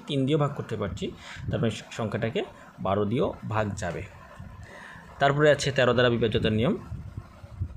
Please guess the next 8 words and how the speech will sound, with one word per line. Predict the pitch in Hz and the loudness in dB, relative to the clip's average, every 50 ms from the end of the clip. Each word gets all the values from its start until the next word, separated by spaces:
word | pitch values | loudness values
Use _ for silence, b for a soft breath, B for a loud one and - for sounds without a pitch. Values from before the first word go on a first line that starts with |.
| - - - - - - - - - - - - - - - - B B B B B B - - | -12 -14 -16 -18 -18 -16 -12 -10 -10 -10 -10 -12 -14 -16 -14 -14 B B B B B B -4 0
তেরো | 143 135 | 2 4
দ্বারা | 143 143 151 151 | 6 6 6 6
বিভাজ্যতার | 139 143 135 139 131 143 127 143 | 6 4 4 4 2 2 2 4
নিয়ম | 139 135 131 131 131 127 | 4 6 6 6 6 6
হলো | 110 104 160 339 - - - - - - - - - - - - - - - - - - - - - - - - - - - - - - | 6 4 4 2 0 -4 -10 -14 -14 -16 -16 -16 -18 -18 -20 -20 -20 -20 -20 -20 -20 -18 -16 -16 -16 -16 -16 -16 -16 -18 -16 -16 -14 -6
সংখ্যাটির | - - 139 123 139 156 147 120 | -2 0 2 4 4 2 2 4
ডান | 117 110 113 117 113 | 4 4 4 4 4
দিক | 123 135 | 2 0